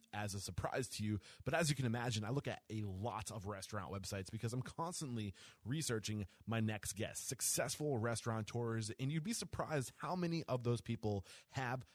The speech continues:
bento box websites. I mean, I almost know instantly when looking at these websites because they're always so stunning, and they always check every box. Everything that a good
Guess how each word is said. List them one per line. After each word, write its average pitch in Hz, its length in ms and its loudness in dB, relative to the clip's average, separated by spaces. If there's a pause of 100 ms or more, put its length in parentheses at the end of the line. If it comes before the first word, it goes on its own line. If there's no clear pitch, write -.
(140)
bento 110 500 2
box 101 420 -2 (140)
websites. 92 520 -2 (120)
I 127 40 2
mean, 135 280 2
I 135 140 0
almost 196 340 2
know 113 300 2 (160)
instantly 117 640 0 (260)
when 117 240 2
looking 110 300 2
at 95 100 -6
these 107 160 0
websites 101 400 0
because 113 300 -2
they're 120 240 -2
always 131 460 -2
so 107 240 0
stunning, 101 380 -2 (220)
and 123 100 -2
they 139 100 4
always 147 380 2
check - 360 -2 (100)
every 135 400 0 (480)
box. 90 380 -2
Everything 180 360 0
that 165 140 2 (180)
a - 80 0
good 131 420 6